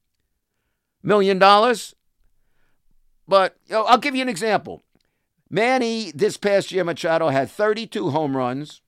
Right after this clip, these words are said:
uh, hundred and two runs batted in, and a two ninety-eight batting average. Now, that is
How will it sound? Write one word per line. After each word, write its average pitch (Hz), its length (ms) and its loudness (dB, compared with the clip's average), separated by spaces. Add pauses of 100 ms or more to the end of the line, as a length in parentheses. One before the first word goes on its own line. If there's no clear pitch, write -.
(960)
uh, 104 260 -4
hundred 185 280 -2
and 190 140 -8
two 175 120 -2
runs 139 240 -4
batted 123 420 -4
in, 120 280 -10 (300)
and 147 160 -2
a 139 40 -2
two 180 200 -2
ninety-eight 147 540 -2
batting 143 360 -4
average. - 460 -18 (760)
Now, 240 200 4
that 285 220 6
is 254 460 0